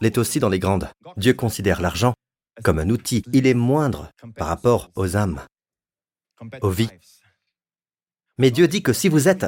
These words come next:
fidèle dans ce qui est moins grand, vous êtes fidèle aussi dans ce qui est plus grand. Dieu ne vous donne pas d'argent simplement parce que vous prêchez ou que vous vous occupez des gens. Ce n'est pas ce qui est dit. Il dit que si vous êtes fidèle concernant l'argent,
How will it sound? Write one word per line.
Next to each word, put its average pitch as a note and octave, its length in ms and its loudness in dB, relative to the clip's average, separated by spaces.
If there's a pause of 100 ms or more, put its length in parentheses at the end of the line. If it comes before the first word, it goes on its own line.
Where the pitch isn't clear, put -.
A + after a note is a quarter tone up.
(180)
fidèle F3+ 480 2 (100)
dans B2 140 4
ce A#2+ 100 -4
qui C3 140 0
est G2 60 2
moins G#2+ 180 2
grand, D#3+ 300 2
vous A#2+ 240 2
êtes F3+ 80 -2
fidèle D3 260 0
aussi A2 240 -2
dans C3 100 0
ce - 140 -4
qui D3+ 240 -2
est C3 80 2
plus D#3+ 220 0
grand. F#2+ 260 0
Dieu A#2 160 4
ne C3 60 6
vous G2+ 100 -2
donne G2 220 0
pas B2 80 2
d'argent G2+ 460 2
simplement G2+ 420 0
parce F#2 200 -4
que - 80 -2
vous G2 140 -2
prêchez A2 500 0
ou A2+ 60 0
que A2+ 140 0
vous F#2 120 0
vous F2 160 -4
occupez A2+ 300 0
des A#2+ 140 6
gens. D3 200 2
Ce - 120 -6
n'est G#2+ 80 2
pas G#2+ 120 0
ce - 100 -6
qui A#2 100 0
est A2 60 2
dit. C3+ 220 -4
Il A2 140 0
dit A2+ 140 -4
que A#2 80 2
si - 120 0
vous G#2 160 0
êtes A2 120 4
fidèle B2 340 2
concernant G#2+ 460 -2
l'argent, F#2 320 0